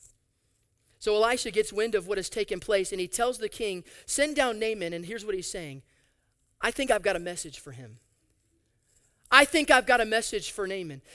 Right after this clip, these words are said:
Naaman's giving you problems. Renting of clothes, by the way, it's a sign of at your wit's end. I don't know what else I'm going to do. And here's the king. I mean, the king is able to do a lot, but even he has to admit, "I don't know what I'm gonna do." He thinks that this conspiracy has been wrought against the people of Israel.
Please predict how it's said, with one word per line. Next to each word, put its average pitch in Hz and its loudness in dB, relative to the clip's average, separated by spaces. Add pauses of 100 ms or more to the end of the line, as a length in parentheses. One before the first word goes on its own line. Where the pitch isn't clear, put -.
(100)
Naaman's 277 6
giving 254 -2
you 247 -4
problems. 247 -2
Renting 285 0
of 208 -2
clothes, 240 4
by 220 0
the 220 -2
way, 220 2
it's 220 2
a 214 0
sign 254 0
of 185 -2 (260)
at 233 8
your 226 -2
wit's 208 0
end. 147 -8 (220)
I 214 2
don't 240 2
know 214 2
what 190 2
else 277 2
I'm 214 0
going 208 -4
to 190 -6
do. 185 -6
And 175 -8
here's 370 -6
the 277 -4
king. 226 -4
I 175 -8
mean, 214 -4
the 208 2
king 294 -4 (240)
is 240 6
able 294 2
to 240 0
do 240 -2
a - 4
lot, 220 4
but 214 -4
even 262 -2
he 294 0
has 262 0
to 240 -2
admit, 214 0 (280)
"I 233 8
don't 320 2
know 277 4
what 262 4
I'm 233 0
gonna 226 2
do." 240 -6
He 226 -6
thinks 254 -4
that 247 -10
this 226 -6
conspiracy 262 -6
has 202 -6
been 214 -2
wrought 240 4
against 233 0
the 226 -2
people 233 -4
of 190 0
Israel. 202 -4